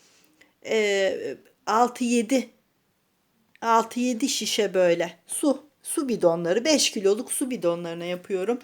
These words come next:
Benim beş yüzden fazla çiçeğim var ve bahçede ekili olanlar da var.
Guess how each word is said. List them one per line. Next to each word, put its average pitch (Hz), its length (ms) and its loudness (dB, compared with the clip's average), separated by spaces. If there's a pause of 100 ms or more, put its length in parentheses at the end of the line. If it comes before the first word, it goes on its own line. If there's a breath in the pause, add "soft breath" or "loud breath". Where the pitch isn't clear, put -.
(280 loud breath)
Benim 247 440 0 (160)
beş 269 380 2
yüzden 220 400 -2
fazla 214 520 -2
çiçeğim 214 600 -4
var 185 240 -2 (240 soft breath)
ve 233 160 6
bahçede 233 500 -2
ekili 220 380 -4
olanlar 208 640 0
da 180 120 0
var. 247 200 -2